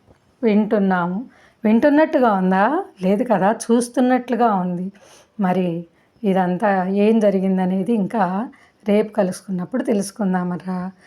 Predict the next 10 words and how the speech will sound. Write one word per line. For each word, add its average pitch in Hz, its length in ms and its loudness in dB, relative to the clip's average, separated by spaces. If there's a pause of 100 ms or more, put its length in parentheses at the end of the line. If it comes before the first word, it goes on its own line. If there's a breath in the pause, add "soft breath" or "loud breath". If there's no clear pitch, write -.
(300 soft breath)
మరి 185 220 0
లైక్ 202 380 0
చేయండి, 196 340 0
షేర్ 214 340 0 (120)
చేయండి, 190 520 0 (1120)
సబ్స్క్రైబ్ 247 680 -2
చేయండి. 190 500 0 (420 loud breath)
మీ 240 360 2 (240)
గౌరీ 202 420 0
రామకుమారి. 180 840 -4